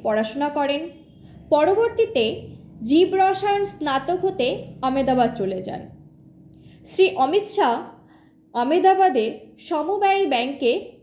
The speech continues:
কাজ করতেন। শ্রী অমিত শাহের স্ত্রী সোনাল শাহ এবং তাদের একমাত্র পুত্র সন্তান জয় শাহ। শ্রী অমিত শাহ একজন রাজনীতিবিদ।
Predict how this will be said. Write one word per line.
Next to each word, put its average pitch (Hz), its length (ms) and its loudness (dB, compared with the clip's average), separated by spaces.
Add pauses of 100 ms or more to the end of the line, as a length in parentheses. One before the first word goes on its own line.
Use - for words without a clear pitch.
(120)
কাজ 220 300 -4
করতেন। - 500 -14 (1160)
শ্রী 330 220 2
অমিত 269 300 -2
শাহের 330 320 2
স্ত্রী 311 600 -6 (240)
সোনাল 277 460 0
শাহ 294 300 -2 (680)
এবং 349 280 -2
তাদের 269 280 0
একমাত্র 339 800 -4
পুত্র 277 320 -6
সন্তান 285 500 -2 (300)
জয় 202 280 0
শাহ। - 240 -10 (1200)
শ্রী 381 300 6
অমিত 320 300 2
শাহ 277 360 0 (360)
একজন 254 240 0
রাজনীতিবিদ। 220 760 0